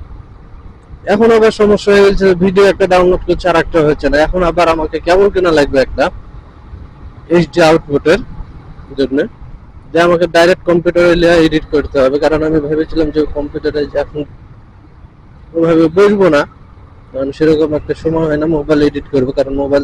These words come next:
তো সবসময় হাতে থাকে। কিন্তু সেটা আর হবে না, আমাকে এখন ডাইরেক্ট কম্পিউটারেই লাগাতে হবে। যে কারণে আজকে আবার আমাকে এইচডি কেবলটা কিমা-, কিনা লাগবে। ওইটা না কিনলে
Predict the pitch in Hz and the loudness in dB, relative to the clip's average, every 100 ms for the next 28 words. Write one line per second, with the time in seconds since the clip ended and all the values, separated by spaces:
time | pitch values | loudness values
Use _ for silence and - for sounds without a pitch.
0 | - 143 139 - 143 131 - 127 120 131 | -4 -10 -10 -4 -4 -4 -6 -8 -6 -8
1 | - - - - - - - - - - | -10 -12 -6 -4 -4 -6 -6 -10 -10 -6
2 | - - - 156 165 - 170 190 185 180 | -6 -6 -8 -8 -6 -2 -2 2 2 2
3 | 185 202 196 196 185 180 180 165 175 175 | 2 2 2 0 0 0 0 0 2 0
4 | - 156 151 151 156 139 123 113 - - | -4 -8 -6 -2 0 0 -2 -6 -8 -20
5 | - - - - - - - - - - | -20 -20 -20 -20 -20 -20 -20 -20 -20 -20
6 | - - - - - - 151 156 160 165 | -20 -20 -20 -20 -20 -6 -4 0 0 0
7 | 160 156 - 143 156 143 143 143 143 147 | 0 -4 -2 0 2 2 0 -2 -2 -2
8 | 135 143 147 - 147 - 135 135 139 135 | 0 0 -2 -4 -6 0 2 4 2 2
9 | - 131 131 - 139 131 117 110 113 - | 0 -4 -4 -6 -2 0 -2 -4 -10 -16
10 | - - - - 139 151 143 139 - 143 | -20 -20 -18 -6 -6 -2 -2 -2 -4 -4
11 | 143 | -2